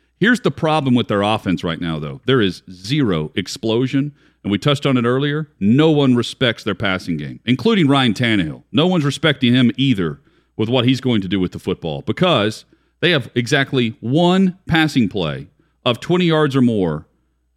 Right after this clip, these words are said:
since the baddest man in the N F L got hurt. One.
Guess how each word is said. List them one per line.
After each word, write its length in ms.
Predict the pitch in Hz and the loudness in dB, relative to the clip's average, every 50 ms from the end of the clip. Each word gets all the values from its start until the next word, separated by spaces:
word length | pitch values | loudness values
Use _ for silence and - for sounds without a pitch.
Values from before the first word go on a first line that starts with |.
| _ - | _ -2
since 180 | 165 147 135 | 0 0 0
the 120 | - 117 123 | -2 -4 -2
baddest 440 | 110 123 123 139 151 143 135 - | 0 0 0 0 0 -2 -2 0
man 240 | 143 135 131 131 131 | 2 4 4 4 4
in 60 | 127 | 4
the 120 | 123 120 123 | 4 4 2
N 100 | 123 120 | 2 0
F 140 | 117 - 127 | 0 0 0
L 460 | 127 120 107 92 87 85 87 95 _ _ _ _ _ _ _ _ _ _ _ _ _ _ - | 0 0 0 0 -2 -2 -6 -8 _ _ _ _ _ _ _ _ _ _ _ _ _ _ -2
got 180 | 131 131 113 | -2 0 0
hurt. 220 | 107 107 92 - - _ _ _ _ _ _ - | 0 -2 -4 -4 -8 _ _ _ _ _ _ -2
One. 440 | 123 139 156 147 131 104 78 71 - | 2 4 4 4 4 2 0 -2 -6